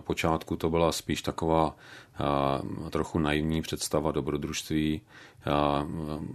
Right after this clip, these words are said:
trošku, eh, z těch, eh, rytířů a hrdinů, který každý z nás jako,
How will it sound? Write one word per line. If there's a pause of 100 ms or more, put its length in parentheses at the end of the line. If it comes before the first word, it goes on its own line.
(400)
trošku,
eh,
z
těch,
eh,
rytířů
a
hrdinů,
který
každý
z
nás
jako,